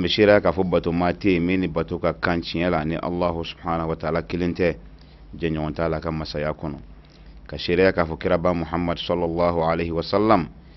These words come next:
Ala ka jɔn don, a ka cilen don, a ka danfɛnw la sɔn, hɛrɛman don.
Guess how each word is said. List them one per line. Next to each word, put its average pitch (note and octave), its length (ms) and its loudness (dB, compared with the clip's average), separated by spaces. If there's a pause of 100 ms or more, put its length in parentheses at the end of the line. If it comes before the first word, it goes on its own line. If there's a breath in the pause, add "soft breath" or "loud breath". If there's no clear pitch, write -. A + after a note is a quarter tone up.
(280 loud breath)
Ala D#2+ 160 -2
ka E2 120 -4
jɔn D#2 340 -4
don, D#2 100 -2
a D#2 40 -4
ka D#2+ 140 -8
cilen E2 400 -4
don, D#2 80 -4
a D2+ 60 -6
ka D2+ 100 -6
danfɛnw D#2+ 460 -6
la D#2+ 80 -4
sɔn, D2+ 260 -8
hɛrɛman F2 440 0
don. D2+ 120 -4